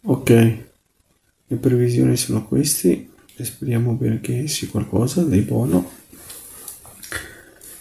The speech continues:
E niente, non ho niente da dire perché meno parlo meglio è. Ok, ragazzi,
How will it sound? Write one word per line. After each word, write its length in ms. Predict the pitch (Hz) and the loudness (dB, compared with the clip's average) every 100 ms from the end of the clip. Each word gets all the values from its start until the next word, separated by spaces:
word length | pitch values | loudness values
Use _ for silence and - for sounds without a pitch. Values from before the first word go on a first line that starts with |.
| _ _ - - - | _ _ -16 -16 -16
E 140 | - 139 | -2 4
niente, 520 | 135 120 131 143 123 - | 6 4 2 0 -2 -2
non 240 | 135 139 135 | 2 6 8
ho 40 | |
niente 360 | 135 135 135 131 | 10 8 6 2
da 100 | 123 | 2
dire 300 | 120 135 160 | 4 6 4
perché 600 | 156 - - 123 123 - - _ _ _ - | 0 -6 -2 -2 -2 -4 -12 _ _ _ -8
meno 380 | 147 135 135 135 | 2 4 4 0
parlo 380 | 113 113 120 | 0 0 0
meglio 400 | 131 127 123 120 | 0 0 0 0
è. 220 | 104 120 - - - - - - - - - _ _ _ 143 | 0 -2 -6 -6 -6 -6 -8 -12 -14 -18 -20 _ _ _ -10
Ok, 200 | 123 - | -4 2
ragazzi, 680 | 131 127 143 139 - 135 | 2 2 0 -2 -2 -2